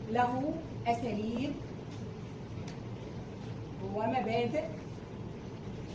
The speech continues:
يحاول إنتاج وعرض البيانات الفعلية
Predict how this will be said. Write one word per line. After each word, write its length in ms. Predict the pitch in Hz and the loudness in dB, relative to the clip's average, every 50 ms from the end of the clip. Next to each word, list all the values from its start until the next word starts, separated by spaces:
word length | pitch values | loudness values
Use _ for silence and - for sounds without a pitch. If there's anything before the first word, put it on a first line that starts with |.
| - - - - - - - - - - - - - - - - - - - - - - - - - - - - - - - - - - - - - 117 - - - - - - - - - - - - - - - - - | -4 -4 -4 -4 -6 -6 -6 -6 -6 -6 -6 -6 -4 -6 -6 -6 -6 -6 -6 -6 -6 -4 -6 -6 -4 -4 -4 -4 -4 -4 -6 -6 -6 -4 -4 -4 -4 -4 -4 -4 -4 -4 -4 -4 -4 -4 -4 -4 -4 -6 -6 -6 -4 -2 0
يحاول 600 | 220 233 233 - 285 294 311 339 330 330 330 330 330 349 - - - - - - - 220 | 2 2 4 6 8 10 10 12 12 10 10 8 6 2 2 0 -2 -4 -4 -4 -2 -2
إنتاج 520 | 220 214 - 277 269 262 226 - 170 - - - - - - - - - - - - - - - - - - - - - - - - - - - - - - - - - - - - - - - - - - - - - - - - - - - - - - - - - - - - - - 190 | 0 0 2 4 6 6 6 6 4 2 0 -2 -4 -4 -6 -6 -6 -6 -6 -6 -6 -6 -6 -6 -6 -6 -6 -6 -6 -6 -6 -6 -6 -6 -6 -6 -6 -6 -4 -4 -4 -4 -6 -6 -6 -6 -6 -6 -4 -4 -2 -2 -2 -2 -4 -4 -4 -4 -4 -6 -6 -6 -6 -6 -6 -6 -6 -6 -6 -6 -4 0
وعرض 420 | 202 208 202 233 277 311 254 - 180 170 180 185 185 | 2 2 6 8 8 8 8 6 4 0 0 -2 0
البيانات 680 | 190 240 240 233 214 208 208 220 247 269 311 370 - - - - - - - - - - - - - - - - - - - - - - - - - - - - - - - - - - - - - - 294 | 4 4 4 4 4 4 2 2 4 4 4 2 2 0 -2 -4 -4 -4 -4 -6 -6 -6 -6 -6 -6 -6 -6 -6 -6 -8 -4 -2 -2 -2 -2 -4 -8 -6 -6 -6 -6 -6 -6 -6 -6 -6 -6 -4 2 6 8
الفعلية 840 | 311 339 - - 285 254 220 220 226 233 254 269 277 320 - - | 8 8 8 6 4 4 6 6 4 4 4 6 6 6 6 6